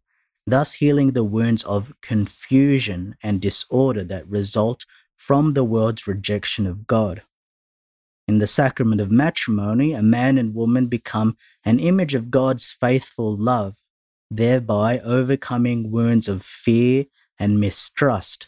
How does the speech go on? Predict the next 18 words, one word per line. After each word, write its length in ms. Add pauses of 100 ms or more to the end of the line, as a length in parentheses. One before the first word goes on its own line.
that 120
have 160
accumulated 880
from 300
one's 300
broken 460
relationships. 1040 (920)
In 120
the 80
sacrament 520
of 160
reconciliation, 1160
a 100
sinner 420
is 360
released 580
from 280
shame 680